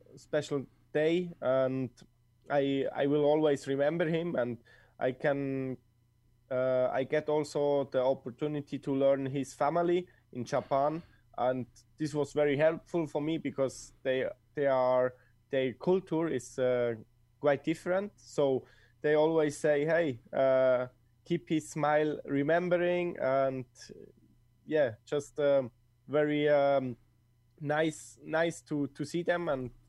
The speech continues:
they give me also some, uh, s-, how, how you say, strongness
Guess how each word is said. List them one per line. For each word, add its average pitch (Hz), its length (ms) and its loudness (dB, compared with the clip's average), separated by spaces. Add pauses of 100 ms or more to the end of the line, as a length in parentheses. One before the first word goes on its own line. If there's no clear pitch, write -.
they 143 120 -2
give 143 260 -8
me 139 120 -4
also 135 520 -2 (240)
some, 127 440 -4 (400)
uh, 123 500 -2 (200)
s-, - 140 -20 (320)
how, 127 240 -4 (100)
how 117 120 -6
you 113 60 -8
say, 113 220 -10
strongness 156 800 -4